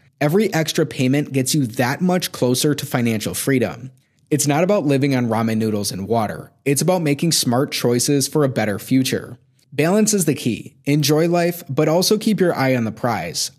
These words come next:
a life free of student debt. Remember, it's not just about working your tail off, it's about working smart and making every dollar count. Diving into the world of student loan forgiveness programs can be a game changer,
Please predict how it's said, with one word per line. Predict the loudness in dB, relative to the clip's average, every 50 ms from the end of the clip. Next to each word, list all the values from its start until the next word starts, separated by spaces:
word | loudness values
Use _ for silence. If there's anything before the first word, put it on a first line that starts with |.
| _ -2
a | 0
life | 2 2 2 2 0 -2
free | -2 -2 0 0 2
of | 0
student | 0 0 0 0 -2 -2 -6 -4
debt. | -4 -4 -4 -4 -10 -14 -20 _ _ _ _ _
Remember, | 0 2 2 4 2 4 2 2 2 2
it's | 0 0 0 2
not | 2 2 0 0 -2
just | -2 -2 -2 0
about | 0 0 0 0 0
working | 0 0 -2 0 0 0
your | 0 0 -2
tail | -6 -2 -2 0 0 2 0
off, | 0 0 -2 -2 -6 -8 -10 _
it's | -2 0 0 2
about | 0 0 0 0
working | 0 0 -2 0 -2 -2 -2
smart | -2 -2 -2 -2 0 0 -2 -4 -2
and | -2 0
making | 0 0 -2 -4 -4 -2
every | -4 -4 -2 -4
dollar | -4 -4 -6 -6 -8 -12
count. | -12 -6 -4 -2 -2 -2 -6 -10 -20 _ _ _ _ _ _ _
Diving | -4 -2 0 0 2 2 4
into | 4 4 2 2
the | 2 2
world | 2 2 2 2 4 2 2
of | 0 0
student | 0 2 2 2 2 0 0
loan | 0 2 2 0 0
forgiveness | -2 -4 -2 -2 0 0 2 0 0 0
programs | 0 0 0 2 2 0 2 2 0 0 0
can | 0 0 2
be | 2 4 2
a | 2
game | 0 0 0 2 2 2 2 2
changer, | 0 -2 -2 -2 -2 -4 -6 -8 -10 -12 -14